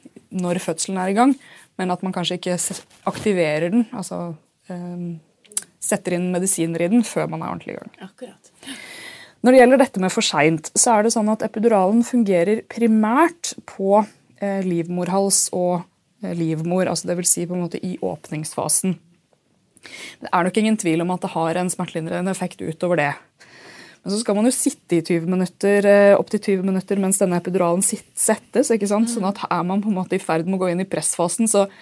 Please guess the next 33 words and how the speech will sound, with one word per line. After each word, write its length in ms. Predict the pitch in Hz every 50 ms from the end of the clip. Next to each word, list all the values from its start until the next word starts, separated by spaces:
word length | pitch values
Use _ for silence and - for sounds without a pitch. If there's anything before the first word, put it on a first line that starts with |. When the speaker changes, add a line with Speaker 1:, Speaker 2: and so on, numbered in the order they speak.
| - - - _
Speaker 1:
blir 140 | - 151 156
det 80 | 160 185
ofte 220 | - - - 190
mye 160 | 170 160 156 160
rot 340 | 160 156 160 156 - -
med 120 | - 170 165
å 40 | 165
sette 300 | - - 156 - - -
en 100 | 151 151
Speaker 2:
Ja. 160 | 170 160 - 143
Speaker 1:
epidural. 440 | 151 - 156 156 - - - 98 - -
Speaker 2:
Ja, 140 | 151 -
riktig. 340 | - - - - - - - - - - - - - - - - _ _ _ _ -
Speaker 1:
Eh, 300 | 196 190 185 185 185 185
der 180 | 180 185 185 202
finnes 260 | - 226 196 190 -
det 80 | - 196
også 200 | 170 - - 214
muligheter 420 | 208 185 160 156 160 165 - 185
for 80 | - 185
det 100 | 180 175
som 120 | - 190
kalles 180 | 185 196 180 170
for 80 | - 190
en 60 | 190
fødespinal, 1300 | - - - 233 214 180 160 151 151 165 151 156 - - - - - 196 190 196 214 247 294 320 320 262 220
men 160 | 214 202 190
det 80 | 185
er 140 | 185 185 185
mer 240 | 185 175 156 151 -
spesialisert, 760 | 165 160 - - 180 - - 180 180 185 - 214 220 214 -
og 60 | 202
det 200 | 180 180 175 170